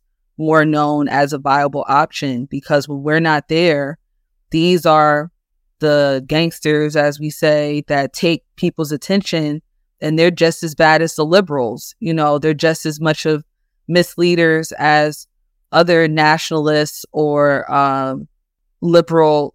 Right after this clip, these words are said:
liberal reformist groups, you know. So definitely don't think that Hamas is a victor for people in Palestine or anybody in the working class.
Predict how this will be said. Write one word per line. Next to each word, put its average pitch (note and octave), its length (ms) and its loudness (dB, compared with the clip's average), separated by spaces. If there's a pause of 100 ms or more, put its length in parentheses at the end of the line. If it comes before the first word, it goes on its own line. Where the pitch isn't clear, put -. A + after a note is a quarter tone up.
liberal E3+ 360 2
reformist D3+ 600 0
groups, E3+ 640 -2
you D#3+ 160 0
know. C#3+ 260 0
So D3 520 0 (440)
definitely F3+ 520 2
don't D#3+ 300 0
think D#3 260 -4
that D3 380 0 (680)
Hamas D3 640 0
is C#3 400 -4 (220)
a C#3+ 260 2
victor D#3 460 0
for D3 580 0 (300)
people E3+ 300 -2
in D3+ 60 -2
Palestine E3 800 0
or D3 440 -2
anybody D#3 520 0
in D3 100 0
the C#3+ 80 -4
working C#3+ 340 -6
class. C#3 560 -2